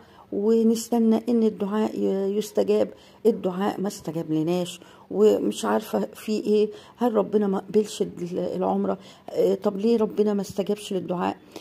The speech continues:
يا جماعة ربنا م-، بيستجيب لدعائك بمشيئته هو،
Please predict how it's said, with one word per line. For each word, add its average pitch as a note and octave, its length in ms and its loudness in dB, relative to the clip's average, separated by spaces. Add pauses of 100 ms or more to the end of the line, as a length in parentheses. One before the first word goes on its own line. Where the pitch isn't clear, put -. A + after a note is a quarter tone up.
(160)
يا F3 100 4
جماعة G3 460 2
ربنا F3+ 400 -2
م-، F#3 220 -2 (120)
بيستجيب E3 680 -4
لدعائك D#3+ 680 -2 (540)
بمشيئته F3+ 800 0
هو، F3 360 2